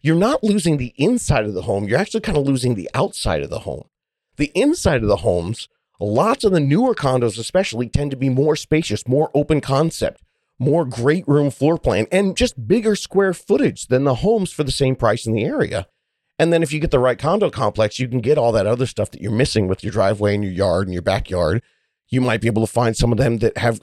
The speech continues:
green areas and green belts. Those can be de facto yards for you.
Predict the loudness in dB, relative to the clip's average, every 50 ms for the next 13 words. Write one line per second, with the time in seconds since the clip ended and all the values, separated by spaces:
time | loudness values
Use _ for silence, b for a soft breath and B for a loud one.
0 | -10 -4 -2 0 0 2 2 0 0 0 0 -2 -2 -2 -4 -6 -4 -2 -2 0
1 | 0 0 0 0 -2 -2 -4 -4 -4 -4 -2 -2 -4 -2 -2 -2 -2 -2 -2 -2
2 | -2 -2 -2 -2 -2 0 0 0 0 0 -2 -2 -4 -8 -6 -6 -4 -2 -2 -2
3 | -2 -4